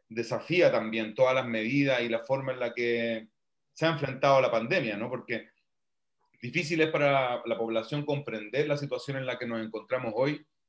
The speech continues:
con el nivel de marketing, ¿no siento?, y discurso cinematográfico de lo que significaba la vacuna.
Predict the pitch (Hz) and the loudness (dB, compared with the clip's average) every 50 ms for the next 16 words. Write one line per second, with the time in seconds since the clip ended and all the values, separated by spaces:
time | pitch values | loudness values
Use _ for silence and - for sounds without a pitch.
0 | _ _ _ _ _ _ _ _ _ _ - 120 120 120 120 117 117 113 131 143 | _ _ _ _ _ _ _ _ _ _ -6 -4 -2 -2 -2 -2 -2 -2 -2 -2
1 | 143 139 131 127 120 113 123 139 143 143 - 139 135 127 131 127 120 - - 139 | -2 -2 -2 -2 -2 0 0 0 0 0 -2 -6 -6 -6 -8 -10 -8 -4 -4 -4
2 | 139 139 - 135 135 135 127 120 107 113 110 - - 143 139 135 127 - 120 123 | -4 -4 -4 -4 -4 -2 -4 -4 -4 -6 -6 -2 -4 -4 -2 -2 -8 -8 -6 -2
3 | 120 117 113 - 110 104 104 120 143 143 156 143 139 127 123 120 113 117 113 - | 0 0 2 2 2 0 2 2 2 0 0 0 0 2 2 0 0 -2 -4 -4
4 | 104 104 107 - 98 - 123 123 131 127 110 98 92 90 - - 175 156 113 90 | -8 -12 -14 -16 -6 0 2 2 4 4 4 2 0 -2 0 2 2 2 2 -2
5 | - - | -8 -10